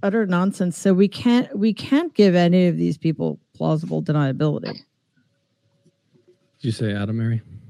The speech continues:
Speaker 1: Yeah, I did indeed.
Speaker 2: Um, thanks
Speaker 1: By the
Speaker 2: for
Speaker 1: way,
Speaker 2: having
Speaker 1: also,
Speaker 2: me
Speaker 1: hi,
Speaker 2: again.
Speaker 1: Dahlia. You're, you're welcome.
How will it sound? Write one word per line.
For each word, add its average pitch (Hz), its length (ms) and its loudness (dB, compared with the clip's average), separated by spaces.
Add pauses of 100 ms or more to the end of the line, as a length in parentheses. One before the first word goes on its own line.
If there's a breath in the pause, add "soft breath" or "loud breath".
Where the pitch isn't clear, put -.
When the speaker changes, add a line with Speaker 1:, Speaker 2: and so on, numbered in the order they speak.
(160)
Speaker 1:
Yeah, 180 120 2
I 165 60 4
did 185 180 0
indeed. 262 400 -2 (680 soft breath)
Speaker 2:
Um, 104 400 -2 (300)
thanks 127 160 4
Speaker 1:
By 233 40 10
the 240 60 10
Speaker 2:
for 233 40 8
Speaker 1:
way, - 20 6
Speaker 2:
having 233 80 4
Speaker 1:
also, 214 180 6
Speaker 2:
me 208 60 4
Speaker 1:
hi, 220 140 4
Speaker 2:
again. 208 100 6
Speaker 1:
Dahlia. 208 280 4 (420)
You're, 320 220 -4
you're 170 180 0
welcome. 233 340 -4